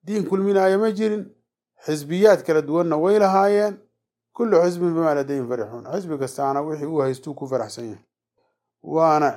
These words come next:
ciqaabtii dhammaystirnaanteedii uu leeyahay Sheekh Fawzaan iyo imtixaankii la imtixaanayay. In qofku uu ku farxo waxa uu ku soo yaho baatilka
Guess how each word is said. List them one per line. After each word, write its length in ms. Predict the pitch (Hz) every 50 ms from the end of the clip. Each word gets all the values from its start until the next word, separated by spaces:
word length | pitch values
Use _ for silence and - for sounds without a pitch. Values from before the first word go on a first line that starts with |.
| 135 139 135
ciqaabtii 640 | - - - 151 165 175 180 175 - - - 160 151
dhammaystirnaanteedii 920 | 143 143 143 143 143 135 135 - 143 135 139 156 170 175 - 156 151 156 156
uu 60 | 147
leeyahay 200 | 147 143 135 117
Sheekh 180 | 117 127 113 107
Fawzaan 580 | 123 135 131 123 147 170 185 190 185 185 185 - _ _ _ _ _ -
iyo 120 | 139 135 143
imtixaankii 400 | 135 135 147 160 170 160 131 139
la 80 | 135 131
imtixaanayay. 640 | 123 113 117 - - 127 120 117 110 104 101 101 104 _ _ _ _ _ -
In 100 | 147 143
qofku 340 | - 175 143 - - 170 151
uu 40 | 139
ku 140 | - 208 196
farxo 480 | - 165 139 127 - 110 101 101 104 - _ _ _ _ _ -
waxa 220 | 165 151 151 147
uu 140 | 131 139 135
ku 140 | 135 - 170
soo 200 | - 170 170 170
yaho 200 | 165 147 135 123
baatilka 580 | 110 113 139 160 175 175 165 147 123 - -